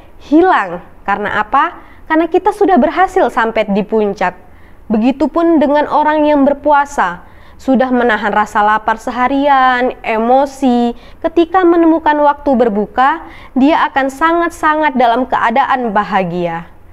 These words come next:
Seperti dalam sebuah hadis yang menyebutkan bahwa kebahagiaan orang yang berpuasa itu karena dua hal. Yang pertama, karena bertemu waktu berbuka,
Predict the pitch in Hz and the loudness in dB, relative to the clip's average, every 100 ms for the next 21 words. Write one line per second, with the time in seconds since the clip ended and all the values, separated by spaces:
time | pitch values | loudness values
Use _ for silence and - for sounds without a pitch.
0 | - - - - 403 - - 370 359 247 | -20 -20 -20 -12 -4 -2 0 2 4 2
1 | 233 240 208 220 214 208 233 214 285 - | 0 -2 -2 2 0 0 0 2 0 0
2 | 254 214 208 208 208 208 226 - 254 254 | -2 -2 -2 -2 0 -2 -4 -2 0 2
3 | 214 202 214 208 208 - - - 202 208 | 0 2 2 0 -2 -16 -14 -6 -2 0
4 | 214 202 196 240 - 269 269 - 285 320 | 0 0 0 0 0 -4 -2 0 0 2
5 | 320 311 302 294 277 277 262 254 220 - | 0 2 2 2 2 0 0 0 0 -2
6 | 262 294 - - - 247 - 277 254 247 | 0 0 -4 -18 -6 -4 -2 0 0 0
7 | 226 190 175 170 - 208 175 175 - - | 0 0 0 -2 -2 -2 -2 -8 -16 -20
8 | - - 185 180 185 185 - 202 226 247 | -20 -8 -4 -4 -4 -6 -2 -2 0 2
9 | 262 269 - - - 208 202 196 185 - | 0 0 -10 -18 -6 -4 -2 -2 -2 -2
10 | 214 240 285 285 285 269 240 240 240 247 | -2 0 2 2 0 0 0 0 -2 0
11 | 247 247 247 | 0 0 -2